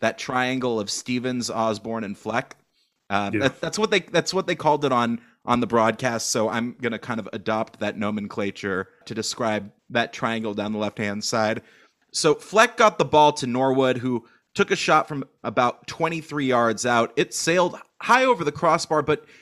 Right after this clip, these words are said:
Speaker 1: it was actually closer than he's been on a lot of those when he, he'll take a shot from well outside the box. So, um, you know, one of them is gonna go in. We're due for a Norwood screamer at some point.
Speaker 2: Yeah, I, I mean, you take enough of 'em, eventually one of 'em's gonna go in. But,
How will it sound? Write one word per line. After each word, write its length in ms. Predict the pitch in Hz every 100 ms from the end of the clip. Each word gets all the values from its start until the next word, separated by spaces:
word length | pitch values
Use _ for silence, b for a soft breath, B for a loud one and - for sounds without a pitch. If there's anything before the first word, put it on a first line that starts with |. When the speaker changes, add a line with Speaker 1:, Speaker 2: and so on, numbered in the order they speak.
| b -
Speaker 1:
it 80 |
was 160 | 190 175
actually 380 | 208 - 302 220
closer 600 | - 135 147 147 165 156
than 380 | 120 120 107 - _
he's 300 | 123 139 113
been 220 | - 123
on 140 | 131 143
a 40 |
lot 200 | 143 139
of 120 | 139 131
those 260 | 143 131
when 100 | 127
he, 80 | 117
he'll 140 | 123 113
take 240 | 135 110
a 40 | 120
shot 380 | - 123 -
from 160 | 131 113
well 180 | 110 113
outside 440 | 117 - 123 113
the 40 | 104
box. 360 | 104 113 -
So, 360 | - 113 101 101 b b b b -
um, 400 | 107 104 107 -
you 120 | 147
know, 100 | 160 -
one 260 | 135 147 269
of 120 | 254
them 180 | 202 185
is 120 | 151
gonna 200 | 151 143
go 220 | 127 113
in. 180 | 110 90
We're 120 | 113
due 260 | 143 160 196
for 360 | - 170 151 113
a 80 |
Norwood 480 | 117 123 120 117 107
screamer 580 | - - 107 98 65 - _ -
at 140 | 101
some 260 | - 107 98
point. 340 | 92 78 - _ _ _ _ _ -
Speaker 2:
Yeah, 300 | 120 117 117 -
I, 140 | 117
I 440 | 123 123 123 120 123
mean, 340 | 123 120 - b b b b
you 80 | 135
take 280 | 127 180 202
enough 260 | 180 185 147
of 60 |
'em, 240 | 139 131 127
eventually 440 | 120 151 147 143
one 300 | 120 113 135
of 80 | 143
'em's 220 | 143 127
gonna 220 | 131 123
go 240 | 113 117 117
in. 280 | 131 143 127
But, 200 | 110